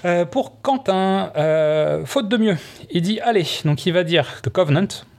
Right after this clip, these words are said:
Evil Dead Rise, Gran Turismo, The Creator et South Park, l'épisode sur The Penderverse.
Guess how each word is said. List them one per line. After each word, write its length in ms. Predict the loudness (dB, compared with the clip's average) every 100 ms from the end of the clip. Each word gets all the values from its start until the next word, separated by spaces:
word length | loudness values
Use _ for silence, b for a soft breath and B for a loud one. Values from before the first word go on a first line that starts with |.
| _
Evil 320 | -2 0 0
Dead 340 | 2 2 2 0
Rise, 540 | 2 4 4 2 -2 -6 -10 0
Gran 320 | 2 2 0
Turismo, 640 | 0 0 0 0 -2 -4 -2
The 80 | -2
Creator 680 | 0 2 2 2 0 0 0
et 100 | -2
South 360 | 2 0 0 0
Park, 320 | 0 0 0
l'épisode 400 | 0 2 2 0
sur 220 | 0 0
The 80 | 0
Penderverse. 840 | 2 2 4 4 2 0 -4 -10